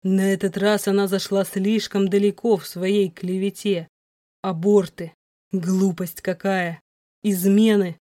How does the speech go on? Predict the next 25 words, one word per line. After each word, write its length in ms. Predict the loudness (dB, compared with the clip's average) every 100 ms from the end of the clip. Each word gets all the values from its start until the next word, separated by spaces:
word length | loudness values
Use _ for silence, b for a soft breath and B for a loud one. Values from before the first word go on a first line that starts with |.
| _ -8
Ещё 600 | -2 0 2 4 6 6
глупее. 760 | 2 -4 -2 0 2 0 -4 _ _ _ _ _
Да, 420 | -6 0 2 2
ты 140 | 2 0
зверь. 480 | 0 0 0 0 -6 _ _ _ _ 2
Надо 420 | 6 8 6 4
же 140 | 0 0
такое 380 | 0 4 6
придумать. 840 | 6 4 2 4 4 2 2 -6 -18 _ _ _ _ _ _ _
Алина 540 | -6 -2 2 4 4 2
на 160 | -2
связи 520 | -2 0 2 2 0
со 240 | -4 -2 0
мной 260 | 2 2
двадцать 480 | 0 2 2 2 -2
четыре 420 | -4 -2 0 -2
часа 400 | -2 -4 -2 -2
в 80 | -2
сутки. 640 | -4 -2 -2 -2 -10 -18 -20 _ _ _ _ _
Да, 460 | -2 2 2 4 4
мы 120 | 6
не 120 | 6
каждый 420 | 4 2 2 2 2
день 260 | 4 4
видимся, 760 | 4 0 2 2 4 0 -2